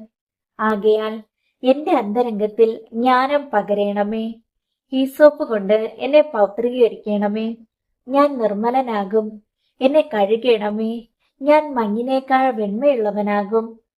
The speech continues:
എന്നെ സന്തോഷഭരിതനാക്കണമേ. അവിടുന്ന് തകർത്ത എന്റെ അസ്ഥികൾ ആനന്ദിക്കട്ടെ. എന്റെ പാപങ്ങളിൽ നിന്ന് മുഖം മറയ്ക്കണമേ. എന്റെ അകൃത്യങ്ങൾ മായ്ച്ചു കളയണമേ.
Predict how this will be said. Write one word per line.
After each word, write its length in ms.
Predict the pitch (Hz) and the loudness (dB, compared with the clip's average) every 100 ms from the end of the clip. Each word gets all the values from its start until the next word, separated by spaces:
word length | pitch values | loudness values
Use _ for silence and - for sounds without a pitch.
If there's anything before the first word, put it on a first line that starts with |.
| _ _ - | _ _ -4
എന്നെ 200 | 285 320 | 0 0
സന്തോഷഭരിതനാക്കണമേ. 1800 | 320 208 196 233 240 - 269 262 269 233 196 190 214 208 208 226 233 233 _ _ _ _ - - | 0 -4 2 2 2 0 0 0 -4 -4 -6 -2 -2 -2 -4 -4 -6 -12 _ _ _ _ -20 2
അവിടുന്ന് 580 | 254 262 302 320 311 240 | 4 4 2 0 0 0
തകർത്ത 360 | 226 214 214 220 220 220 - | -2 -6 -2 -2 -2 -6 -4
എന്റെ 260 | 247 285 | -2 0
അസ്ഥികൾ 560 | 254 202 - 226 220 226 - | -4 -6 0 0 0 -4 -6
ആനന്ദിക്കട്ടെ. 960 | 202 196 214 247 262 208 202 214 220 226 _ _ _ _ _ - | -6 -4 -4 -6 -6 -4 -2 -2 -2 -6 _ _ _ _ _ -2
എന്റെ 200 | 277 320 | 0 0
പാപങ്ങളിൽ 840 | 320 226 214 214 254 269 285 254 | 0 0 0 -2 -2 0 -2 0
നിന്ന് 440 | 208 208 220 226 233 | -4 -2 -4 -6 -6
മുഖം 340 | 247 320 311 | -2 0 2
മറയ്ക്കണമേ. 880 | 220 196 196 220 214 214 226 240 240 _ _ _ _ _ _ _ _ - | 0 -2 0 -2 0 -4 -4 -6 -12 _ _ _ _ _ _ _ _ 2
എന്റെ 280 | 269 294 311 | 2 4 2
അകൃത്യങ്ങൾ 760 | 269 214 214 233 220 226 233 | 2 -4 2 4 4 0 0
മായ്ച്ചു 460 | 220 208 220 226 285 | 0 -2 -2 -4 -4
കളയണമേ. 800 | 233 196 202 202 208 220 226 | 0 0 0 -2 -4 -2 -6